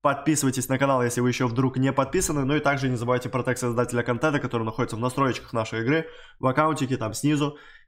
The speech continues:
Мой личный тег — это тег Тимпе, устанавливайте его, поддерживайте меня и участвуйте в розыгрыше на один миллион кристаллов и на двадцать тысяч танкоинов. Вся информация по розыгрышу есть в описании. А у меня, друзья, на этом всё.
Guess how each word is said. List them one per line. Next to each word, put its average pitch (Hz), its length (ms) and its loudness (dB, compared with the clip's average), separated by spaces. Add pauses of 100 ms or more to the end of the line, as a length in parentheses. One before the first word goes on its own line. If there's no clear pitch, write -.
(160)
Мой 131 160 2
личный 127 280 0
тег — 117 180 0
это 113 140 -2
тег 117 160 -4
Тимпе, 123 240 0
устанавливайте 113 460 -2
его, 139 120 0
поддерживайте 104 500 -4
меня 120 140 -2
и - 20 0
участвуйте 113 400 -6
в 107 40 -2
розыгрыше 123 420 -2
на 110 60 -4
один 104 180 -6
миллион 101 200 -8
кристаллов 113 440 -2
и - 20 -10
на 95 80 -10
двадцать 98 220 -8
тысяч 92 160 -12
танкоинов. 131 340 -6
Вся 110 140 -8
информация 104 400 -8
по 104 100 -6
розыгрышу 123 380 -4
есть 101 240 -10
в 104 100 -8
описании. 110 1000 -2 (420)
А 139 60 4
у 151 40 2
меня, 202 140 2
друзья, 208 240 4
на 220 80 4
этом 208 220 2
всё. - 760 0